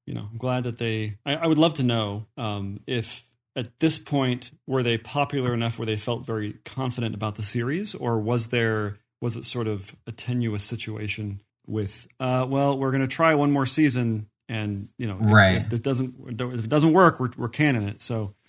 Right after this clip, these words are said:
Speaker 1: I'd be, I'd be curious to know, 'cause I know by season three they were getting, like, it was a huge show. Season
Speaker 2: Yeah.
Speaker 1: three, season four, something like that, right?
Speaker 2: Yeah, well, yeah, 'cause season, season three, uh, was where people were, season two was kinda, like, where people were saying,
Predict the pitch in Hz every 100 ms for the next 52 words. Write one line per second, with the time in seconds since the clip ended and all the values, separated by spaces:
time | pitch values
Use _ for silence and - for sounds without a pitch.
0 | _ _ - 127 120 117 120 120 113 110
1 | 127 113 - 107 160 226 233 165 175 147
2 | 131 135 127 107 117 107 101 95 - _
3 | _ - 113 98 92 98 _ _ - 107
4 | 113 110 98 - 113 95 - - - _
5 | _ - - 151 139 113 117 107 110 101
6 | 113 107 104 110 - 101 113 113 - 110
7 | 123 107 113 139 139 147 104 - 131 160
8 | 180 175 143 180 196 185 139 120 107 110
9 | 113 - 120 101 98 110 117 110 117 117
10 | 110 107 117 117 170 170 160 131 120 107
11 | 101 107 101 101 98 98 95 95